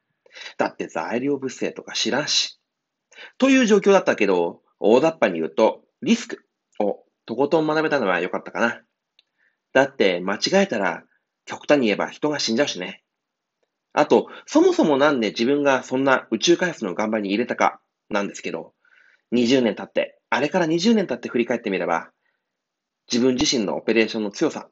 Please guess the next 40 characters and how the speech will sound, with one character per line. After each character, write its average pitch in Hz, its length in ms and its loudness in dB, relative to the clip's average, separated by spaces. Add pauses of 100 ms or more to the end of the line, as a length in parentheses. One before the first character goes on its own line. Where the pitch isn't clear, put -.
(180)
ま 139 120 4
あ - 40 8
今 262 160 4
も 127 320 0
少 - 160 -6
し - 60 -8
生 127 120 -6
き - 80 -16
て 131 80 2
る 101 60 -2
の 85 80 -8
か - 60 -14
も 87 60 -8
し - 80 -14
れ 95 80 -4
な 90 60 -8
い 87 40 -10
で 87 40 -12
す - 60 -20
け 87 80 -12
ど、 85 60 -6
オ 87 40 -6
ペ 110 120 -4
レ 98 40 -4
ー 95 40 -6
シ - 100 -10
ョ - 20 -10
ン 90 40 -10
の 90 40 -10
強 113 160 -4
さ 101 80 -6
だ 90 60 -2
っ - 20 -14
た 90 160 -2
な、 98 300 0
だ 131 80 2
っ - 40 -4
た 120 120 6
な 151 180 6
と、 - 240 -6